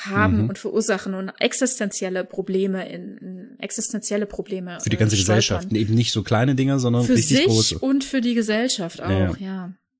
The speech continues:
Speaker 2: Ja.
Speaker 1: Schwierig.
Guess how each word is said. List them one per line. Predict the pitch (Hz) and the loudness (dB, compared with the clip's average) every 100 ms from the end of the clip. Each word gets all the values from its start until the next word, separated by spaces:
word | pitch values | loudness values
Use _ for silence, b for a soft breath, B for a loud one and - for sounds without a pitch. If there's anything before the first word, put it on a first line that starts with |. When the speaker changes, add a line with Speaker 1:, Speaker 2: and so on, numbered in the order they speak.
| _ _ _ _ _ _ B B B B _ - | _ _ _ _ _ _ B B B B _ -6
Speaker 2:
Ja. | 80 85 87 b b b b b b b | -2 0 -2 b b b b b b b
Speaker 1:
Schwierig. | - - 214 214 170 165 - | -2 -2 -2 -6 -8 -12 -20